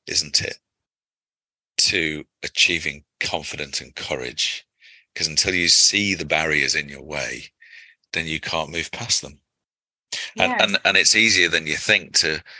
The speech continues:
Speaker 1: 'cause, 'cause all that glitter that's in that jar for that little girl, a lot of it isn't real, is it?
Speaker 2: No.
Speaker 1: It, it seems real, but it's not actually real.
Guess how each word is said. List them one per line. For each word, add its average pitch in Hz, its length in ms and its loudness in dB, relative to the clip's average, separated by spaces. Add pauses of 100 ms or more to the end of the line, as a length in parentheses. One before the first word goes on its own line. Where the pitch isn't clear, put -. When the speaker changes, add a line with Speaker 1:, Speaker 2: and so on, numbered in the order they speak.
(260)
Speaker 1:
'cause, - 200 2 (300)
'cause 98 140 2
all 131 140 2
that - 240 0
glitter - 500 0 (560)
that's - 220 2
in 78 180 -4
that 73 240 -2
jar 71 360 2
for - 140 -4
that 65 160 -2
little 69 240 -10
girl, 69 460 -2 (960)
a 82 60 2
lot 98 140 6
of 85 100 0
it - 80 0
isn't 69 300 -2
real, 76 360 0
is 73 120 -4
it? 67 140 -8 (1120)
Speaker 2:
No. 214 420 -8 (260)
Speaker 1:
It, 104 140 4 (100)
it - 160 2
seems 107 420 4
real, 71 200 0
but 73 160 -6
it's - 180 0
not 82 260 -6
actually 73 480 -2
real. 73 380 -6